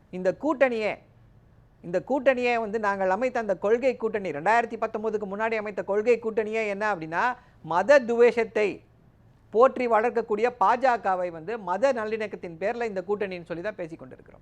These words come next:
தொடர்ந்து இதற்கு எதிராக அவர்கள் சட்டம் கொண்டு வந்தா அதற்கு எதிராக பேசியிருக்கோம், அந்த சட்டங்களை எதிர்த்திருக்கிறோம். இவங்க சொன்ன எல்லா இஷ்யூஸுமே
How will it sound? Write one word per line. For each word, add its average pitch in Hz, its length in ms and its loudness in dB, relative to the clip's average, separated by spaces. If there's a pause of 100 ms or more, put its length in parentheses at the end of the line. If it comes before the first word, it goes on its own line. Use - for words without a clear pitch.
தொடர்ந்து 247 640 2 (180)
இதற்கு 196 320 -4
எதிராக 226 420 0 (220)
அவர்கள் 185 380 2
சட்டம் 190 320 -2
கொண்டு 220 200 -6
வந்தா 214 180 0
அதற்கு 208 280 -2
எதிராக 214 300 -4
பேசியிருக்கோம், 208 380 -6
அந்த 175 100 -12
சட்டங்களை 220 480 -2
எதிர்த்திருக்கிறோம். 196 640 -4 (240)
இவங்க 175 260 -4
சொன்ன 226 220 -4
எல்லா 196 360 2
இஷ்யூஸுமே 254 460 -6